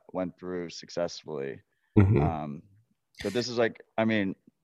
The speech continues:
Speaker 1: obviously it highlights how centralized, uh, Liquid is.
Speaker 2: Well, in the
Speaker 1: Um,
Speaker 2: Liquid
Speaker 1: but it
Speaker 2: blog post, they tried to highlight, they said the patch would have been, uh, released quicker, uh,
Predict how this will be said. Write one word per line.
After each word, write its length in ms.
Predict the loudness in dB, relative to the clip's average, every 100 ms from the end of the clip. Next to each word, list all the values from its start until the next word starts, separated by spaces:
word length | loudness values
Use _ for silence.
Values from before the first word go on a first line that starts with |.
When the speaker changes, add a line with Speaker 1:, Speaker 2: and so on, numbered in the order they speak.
| _ _ 2
Speaker 1:
obviously 500 | 4 4 0 0 0
it 80 | 2
highlights 680 | 2 4 2 0 -6 -16 _ _ _ _ _ _ _ -2
how 160 | -2
centralized, 640 | 0 -4 -4 -2 -2 -2 -8 -6
uh, 100 | -4
Liquid 380 | -2 -4 -8 -8
is. 380 | -6 -8 -8 6
Speaker 2:
Well, 400 | 12 12 12 12 6 -6 2 12
in 120 | 12
the 80 | 12
Speaker 1:
Um, 40 |
Speaker 2:
Liquid 280 | 12 12 10
Speaker 1:
but 40 |
it 40 | 12
Speaker 2:
blog 260 | 10 10
post, 300 | 10 10 12
they 80 | 8
tried 180 | 10 10
to 60 |
highlight, 320 | 10 8 8 8
they 80 |
said 200 | 4 6
the 80 | 6
patch 360 | 6 6 6 6
would 80 | 6
have 80 |
been, 260 | 6 4 2 -4 _ _ _ -4 0
uh, 160 | 2 4
released 340 | 6 6 4
quicker, 560 | 6 6 8 8 6 -2 _ _ _ 2
uh, 320 | 4 4